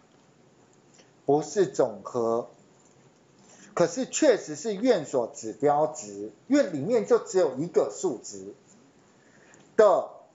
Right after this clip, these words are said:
平均，可以吗？当然啦，这边的加总等于平均，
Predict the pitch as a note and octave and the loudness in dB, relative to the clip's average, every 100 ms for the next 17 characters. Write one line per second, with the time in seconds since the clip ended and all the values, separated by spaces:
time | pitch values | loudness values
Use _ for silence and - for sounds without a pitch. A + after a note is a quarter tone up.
0 | _ - D#3+ D#3 E3+ F#3 - G3+ G3+ G#3 | _ -6 -2 -2 -2 -6 0 2 2 0
1 | G#3 _ _ _ _ _ _ _ _ _ | -10 _ _ _ _ _ _ _ _ _
2 | _ _ _ _ _ _ _ _ _ _ | _ _ _ _ _ _ _ _ _ _
3 | _ _ _ _ _ _ _ _ - _ | _ _ _ _ _ _ _ _ -20 _
4 | _ _ _ _ _ _ _ _ _ F3+ | _ _ _ _ _ _ _ _ _ 0
5 | F#3+ D#3+ D3 D3+ - _ _ _ _ _ | 2 0 -6 -10 -20 _ _ _ _ _
6 | _ _ - _ _ _ _ _ - D4+ | _ _ -20 _ _ _ _ _ 0 2
7 | D4 F3 F#3 C3 - - - - E4+ D#4 | 0 0 0 -4 -8 -20 -20 0 2 4
8 | D4+ D#4 B3+ - B3 B3+ B3 F#3 G#3 D#3 | 2 2 2 2 0 0 0 -2 0 0
9 | C3 F3+ - C3 C#3 E3+ D#3+ E3+ | 0 -6 -6 -8 -2 0 0 -2